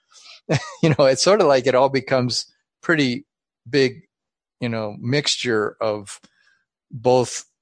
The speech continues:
s-, this infinite capacity and this so-called finite capacity that we have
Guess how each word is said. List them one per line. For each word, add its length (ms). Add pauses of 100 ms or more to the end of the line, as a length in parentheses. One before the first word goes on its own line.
(140)
s-, 360
this 220
infinite 420
capacity 640
and 160
this 120
so-called 520
finite 440
capacity 580
that 180
we 140
have 280